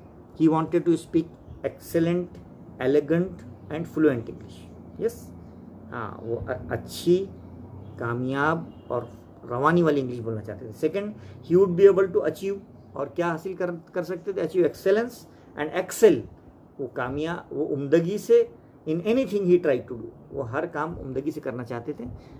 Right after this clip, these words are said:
Third, he need not have to feel afraid of anybody, वो किसी से डरना नहीं चाहते थे।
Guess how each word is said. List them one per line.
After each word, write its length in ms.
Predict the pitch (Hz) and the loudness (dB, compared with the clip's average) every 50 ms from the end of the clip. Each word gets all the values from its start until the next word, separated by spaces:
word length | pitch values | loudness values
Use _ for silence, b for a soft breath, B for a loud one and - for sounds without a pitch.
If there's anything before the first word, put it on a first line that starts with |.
| B - - 151 | B -6 2 2
Third, 200 | 170 196 190 147 | 4 4 2 2
he 180 | 135 160 175 | 2 2 4
need 280 | 165 165 170 165 143 143 | 6 4 4 2 2 0
not 120 | 170 175 170 - | -2 -2 0 0
have 140 | 160 165 165 180 | -2 -2 0 -2
to 60 | 170 | -2
feel 200 | - 165 165 160 | -2 -2 -2 -4
afraid 440 | - - 135 123 - - 160 170 165 | -4 -4 -6 -8 -6 -4 -2 -2 -2
of 80 | 160 165 | -2 -2
anybody, 380 | 156 139 131 120 110 110 104 98 B B B B B - | -4 -6 -4 -4 -4 -4 -6 -6 B B B B B -10
वो 60 | 139 | -8
किसी 320 | 120 143 156 - 156 156 | -4 -4 -4 -2 -2 -4
से 100 | 135 131 | -4 -2
डरना 280 | 127 120 110 104 117 120 | -4 -4 -4 -4 -4 -4
नहीं 140 | 139 151 156 | -4 -4 -4
चाहते 320 | - 151 156 156 170 175 | -2 -2 -2 -2 -2 -2
थे। 180 | 170 208 208 | -2 -2 -4